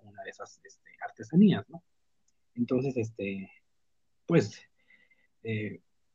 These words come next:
son ese tipo de cosas que, que aprovechan para disimular las mercancías, ¿no? Pero bueno, se encon-, digo, tampoco a comparación de, de otras, este,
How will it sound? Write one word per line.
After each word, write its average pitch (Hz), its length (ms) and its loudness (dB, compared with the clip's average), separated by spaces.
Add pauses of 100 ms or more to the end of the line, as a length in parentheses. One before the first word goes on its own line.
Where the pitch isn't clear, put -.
(1300)
son 147 200 4
ese 135 140 2
tipo 131 220 0
de 117 80 4
cosas 117 260 -4
que, 95 260 -10 (840)
que 107 260 -2
aprovechan 117 600 2
para 101 280 -2
disimular 110 800 0 (440)
las 101 220 -12
mercancías, 98 680 -12
¿no? 110 160 -14 (760)
Pero 117 220 4
bueno, 123 220 4
se 117 100 0
encon-, 127 240 4
digo, 123 200 2 (220)
tampoco 110 600 -4 (440)
a 110 100 -8
comparación 110 960 2 (500)
de, 92 400 -18 (840)
de 104 100 -8
otras, 113 420 -2
este, 92 640 -10